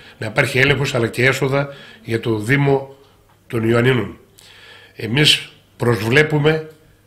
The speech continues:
εφόσον επιληθούν πολλά προβλήματα, σε διοργάνωση κάποιας διεθνούς αλλιευτικής συνάντησης στα Ιωάννινα. Εύχομαι να υλοποιηθεί, αλλά θα χρειαστούν αρκε-, υπάρχουν αρκετές προϋποθέσεις που, εφόσον υλοποιηθούν,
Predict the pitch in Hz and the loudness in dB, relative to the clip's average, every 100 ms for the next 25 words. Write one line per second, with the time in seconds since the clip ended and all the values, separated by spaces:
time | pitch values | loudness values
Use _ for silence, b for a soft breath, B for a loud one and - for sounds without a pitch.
0 | _ - 113 151 147 127 120 120 127 151 | _ -12 -4 -4 -2 -2 -2 -2 -2 -2
1 | 127 120 135 120 110 127 139 139 143 - | -2 0 0 0 0 0 0 0 -4 -8
2 | B B - 113 110 113 113 143 139 135 | B B -6 -2 0 2 2 2 2 -2
3 | - 135 135 - 143 - - B B B | -2 0 0 0 -2 -4 -10 B B B
4 | B B B 110 110 127 123 143 151 - | B B B -6 0 0 2 2 2 2
5 | - 113 117 120 117 - 147 131 - - | -4 -2 0 0 -4 -2 0 -2 -4 -4
6 | 113 123 131 120 123 - 113 120 120 101 | 0 0 0 -2 -4 -2 0 2 2 0
7 | 92 - B B B B B B - 135 | -8 -16 B B B B B B -2 0
8 | 135 123 117 113 113 113 107 - 160 170 | 0 2 4 4 2 0 -2 0 0 0
9 | - B B B 120 113 117 117 110 - | -6 B B B -2 -2 0 0 0 0
10 | 151 156 151 - - 110 117 117 123 117 | -2 -2 -6 -14 -6 -6 -4 -6 -6 -8
11 | 107 - - - 131 127 113 107 135 131 | -12 -18 -14 -4 -2 0 -2 -2 -2 -2
12 | 110 104 101 147 151 143 - B B B | -6 -6 -2 -2 -2 -6 -10 B B B
13 | 117 104 151 143 127 101 80 - b b | -8 -2 0 0 -2 -4 -10 -20 b b
14 | b _ _ - 117 113 113 - 160 165 | b _ _ -4 -2 0 -2 -2 -2 -4
15 | - | -8